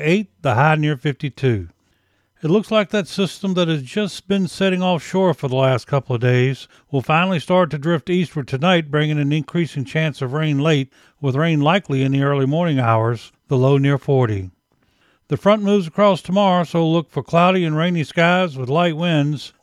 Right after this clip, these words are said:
the high near fifty-three. We transition to scattered showers behind the front after midnight tomorrow night, lows near forty-three. We expect a few isolated showers Sunday with partly sunny skies, the high climbing to near fifty-six. The shower chance increases some Sunday night,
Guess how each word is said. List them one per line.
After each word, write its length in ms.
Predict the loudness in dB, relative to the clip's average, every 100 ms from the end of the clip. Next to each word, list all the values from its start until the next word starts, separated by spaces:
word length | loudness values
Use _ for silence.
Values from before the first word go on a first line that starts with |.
| -2
the 120 | 2
high 220 | 4 4
near 180 | 2 0
fifty-three. 800 | -2 -2 -2 -4 -2 0 -2 -4 _
We 140 | -2 0
transition 600 | 2 0 2 -2 -2 -4
to 100 | -6
scattered 380 | 0 2 2 -2
showers 400 | -2 0 0 -2
behind 340 | -2 0 0
the 60 | -2
front 240 | -2 0
after 260 | 0 -2 -2
midnight 460 | -2 -2 -2 -4
tomorrow 260 | -4 -2 -2
night, 320 | 0 0 0 -4 _ 0
lows 320 | 4 4 2
near 140 | -2
forty-three. 880 | -2 -2 0 -2 -4 -4 -2 -4 -8 -16 _ _ _ _ _
We 100 | -4
expect 380 | -2 -2 -2 -4
a 60 |
few 220 | -4 0 2
isolated 580 | 2 0 0 0 -2
showers 400 | -2 0 2 0
Sunday 320 | 0 0 0 0
with 260 | -2 -2
partly 380 | 0 0 0 -4
sunny 300 | -4 -2 -2
skies, 640 | -2 0 2 2 0 -4 -16 _
the 120 | -4 0
high 200 | 2 0
climbing 380 | 0 0 0
to 60 | -2
near 240 | -4 -4
fifty-six. 840 | -4 -6 -6 -8 -4 -4 -4 -12 -20 _ _
The 80 | -6
shower 340 | -2 0 0
chance 400 | -2 -2 -2 -2
increases 640 | -2 -2 0 0 0 -4 -4
some 260 | -2 -2
Sunday 380 | 0 0 0 -2
night, 320 | 0 0 -2